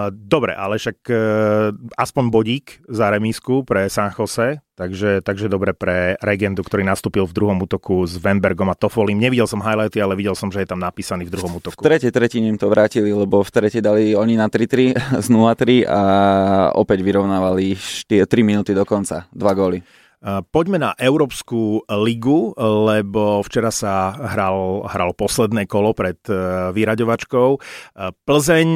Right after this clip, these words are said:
Speaker 1: to mala tak, že, že bolo by dobre, keby bodovala.
Speaker 2: Áno, áno. Akože v teore-, v teoretickej rovine by postúpili, ale bola tam nejaká šanca, že ich ešte môže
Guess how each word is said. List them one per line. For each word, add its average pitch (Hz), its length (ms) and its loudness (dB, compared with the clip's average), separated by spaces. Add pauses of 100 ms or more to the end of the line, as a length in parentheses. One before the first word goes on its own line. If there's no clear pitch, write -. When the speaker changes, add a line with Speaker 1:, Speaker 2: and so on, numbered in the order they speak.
Speaker 1:
to 143 120 0
mala 127 300 2
tak, 120 260 0 (260)
že, 110 380 -2
že 107 340 -4
bolo 107 380 2
by 139 80 4
dobre, 131 180 4
keby 135 220 2
bodovala. 104 560 0 (320)
Speaker 2:
Áno, 117 320 0
áno. 104 400 -2
Akože 139 400 2 (260)
v 117 120 -6 (260)
teore-, 156 400 6
v - 100 -12
teoretickej 135 720 4
rovine 117 500 6
by 107 140 0
postúpili, 139 720 4
ale 113 360 6
bola 113 280 4
tam 107 160 0 (160)
nejaká 110 400 0
šanca, 113 340 0
že 101 180 2
ich 107 120 0
ešte 113 240 -2
môže 110 400 4